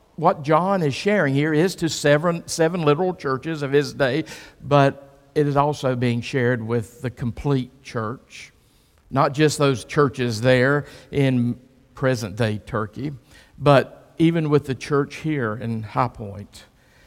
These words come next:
So he's sharing this whole vision, this message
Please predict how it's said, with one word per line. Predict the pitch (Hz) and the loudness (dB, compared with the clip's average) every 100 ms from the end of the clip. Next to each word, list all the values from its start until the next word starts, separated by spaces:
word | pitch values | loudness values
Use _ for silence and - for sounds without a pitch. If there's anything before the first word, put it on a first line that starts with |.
| _ - | _ 0
So | 165 151 | 4 6
he's | 147 120 | 4 2
sharing | - 180 190 202 196 170 | -2 0 2 0 -2 -2
this | 151 147 - | 0 0 0
whole | 135 151 156 147 | -2 0 0 -4
vision, | 131 127 131 120 110 104 104 - _ _ _ - | -4 -2 -2 -2 -8 -12 -12 -16 _ _ _ -6
this | 127 - | -4 -2
message | 131 131 - 117 104 98 - | 0 2 0 -6 -10 -14 -20